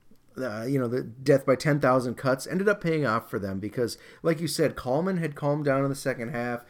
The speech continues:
so he wasn't, and he'd already got that yellow card, so he really wasn't playing the full-blown destroyer role anymore. Um, but they finally got this reaction that they needed out of Whitney Brown, of all people, and we already went over this,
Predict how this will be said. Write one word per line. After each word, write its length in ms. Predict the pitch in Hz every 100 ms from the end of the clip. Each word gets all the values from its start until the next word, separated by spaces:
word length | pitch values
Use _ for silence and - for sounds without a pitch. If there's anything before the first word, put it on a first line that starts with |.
| - -
so 140 | 135
he 120 | 127
wasn't, 380 | 160 156 147 139
and 100 | 117
he'd 100 | 139
already 180 | 143 135
got 200 | 135 127
that 100 | 135
yellow 260 | 110 117 127
card, 360 | - 117 113 - -
so 120 | -
he 120 | 151 220
really 220 | 208 170
wasn't 320 | 147 147 139
playing 300 | - 143 143
the 60 | 123
full-blown 460 | - 139 131 123
destroyer 640 | 127 - - 127 123 120 - -
role 320 | 123 120 117
anymore. 500 | 117 113 113 113 113 - - -
Um, 300 | - 110 - -
but 100 | 143
they 80 | 139
finally 300 | 131 202 208
got 180 | 190 180
this 200 | 156 -
reaction 380 | 123 123 135 151
that 100 | 127
they 80 | 120
needed 340 | 120 131 139 - -
out 160 | - 139
of 280 | 135 127 -
Whitney 280 | - 202 247
Brown, 320 | 147 120 139
of 100 | 127
all 140 | 110 101
people, 300 | 123 107 113
and 100 | 110
we 100 | 131
already 200 | 156 165
went 180 | 143 131
over 180 | 120
this, 240 | 120 113